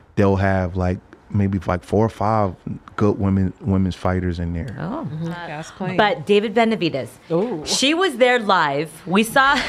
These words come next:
Speaker 2: <laughs> the press conference.
Speaker 3: I had a ball.
Speaker 2: You, she said that you, Larry, and, uh, Caleb were very zen.
Speaker 3: Just
Speaker 2: Just
Speaker 3: chill.
Speaker 2: and then we had the other side. It was just like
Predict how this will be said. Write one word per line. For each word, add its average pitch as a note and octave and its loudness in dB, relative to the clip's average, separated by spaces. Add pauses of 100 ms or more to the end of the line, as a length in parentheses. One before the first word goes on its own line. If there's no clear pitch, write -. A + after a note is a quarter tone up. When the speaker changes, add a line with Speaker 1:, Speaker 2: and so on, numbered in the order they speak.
Speaker 2:
<laughs> - -16
the G3+ 2
press - -2
conference. D#3 -2
Speaker 3:
I - -2
had G#3+ 0
a D#3 -4
ball. D#3 -4 (540)
Speaker 2:
You, B3 4
she B3 -2
said F3+ 4
that D#3+ 2
you, B3+ 2
Larry, G#3 2
and, E3+ 0
uh, E3+ -2
Caleb E3+ -2
were D#3+ 2
very E3 -4
zen. C3 -4
Speaker 3:
Just - -20 (100)
Speaker 2:
Just D3+ -6
Speaker 3:
chill. C#3+ -10 (440)
Speaker 2:
and F3 0
then F3+ 2
we G3 -2
had F#3 -2
the C4+ 2
other E4+ 4
side. E3 0 (140)
It C5 2
was A#3+ 2
just C4 2
like A3 0